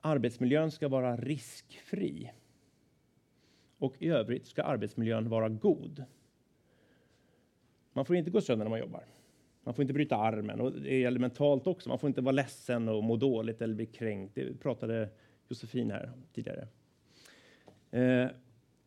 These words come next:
man får inte bli, man ska inte gå sönder när man jobbar. Arbetsgivaren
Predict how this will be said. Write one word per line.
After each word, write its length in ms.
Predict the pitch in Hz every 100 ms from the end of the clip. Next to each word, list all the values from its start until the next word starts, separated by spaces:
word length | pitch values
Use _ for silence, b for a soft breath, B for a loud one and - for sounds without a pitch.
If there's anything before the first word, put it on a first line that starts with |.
| _
man 180 | - 170
får 120 | 160
inte 180 | 190 165
bli, 500 | 170 180 175 165 - - -
man 140 | 196
ska 80 | 214
inte 100 | 196
gå 80 | 170
sönder 220 | 156 143
när 60 |
man 100 | 135
jobbar. 300 | 135 - 65 -
Arbetsgivaren 520 | 185 170 165 180